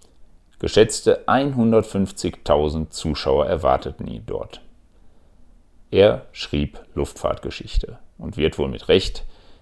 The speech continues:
als eine der prägendsten Personen der Luftfahrt bezeichnet. Er bekam eine Medal of Honor und mehr Aufmerksamkeit und Ehrungen, als ich hier aufzählen möchte.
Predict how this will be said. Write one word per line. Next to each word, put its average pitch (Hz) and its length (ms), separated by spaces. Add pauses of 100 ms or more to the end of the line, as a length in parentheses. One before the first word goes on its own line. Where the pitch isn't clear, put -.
als - 160
eine 113 220
der 117 120
prägendsten 76 760
Personen 71 640 (240)
der 98 80
Luftfahrt - 480
bezeichnet. - 720 (300)
Er - 100
bekam 64 340
eine 60 140
Medal 64 300
of - 140
Honor 113 360 (600)
und 147 340
mehr 120 280
Aufmerksamkeit 76 760
und 69 120
Ehrungen, 71 640
als 117 200
ich - 100
hier - 220
aufzählen - 540
möchte. - 360